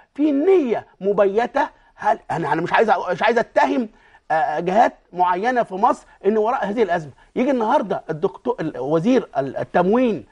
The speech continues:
الدكتور جوده عبد الخالق هيقول، هيعلن النهارده مؤت-، في مؤتمر صحفي اسباب المشكله. طب حل المشكله ثم اعلن. انا عايز تحل مشاكلي كمواطن،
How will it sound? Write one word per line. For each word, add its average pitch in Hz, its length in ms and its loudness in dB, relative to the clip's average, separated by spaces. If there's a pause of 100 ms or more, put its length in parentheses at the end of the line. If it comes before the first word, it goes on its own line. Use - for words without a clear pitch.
(380)
الدكتور 170 340 2
جوده 202 220 2
عبد 160 200 -4
الخالق 226 280 -2
هيقول، 208 240 0
هيعلن 226 500 2
النهارده 226 540 0 (520)
مؤت-، 190 280 0
في 214 120 -4
مؤتمر 240 360 0
صحفي 262 480 -4 (260)
اسباب 214 320 2
المشكله. 196 520 0 (380)
طب 254 100 2
حل 349 260 2
المشكله 311 560 0 (200)
ثم 294 240 -2
اعلن. 285 420 0 (880)
انا 269 140 4
عايز 294 420 -2
تحل 294 420 -4
مشاكلي 226 380 -4
كمواطن، 233 680 0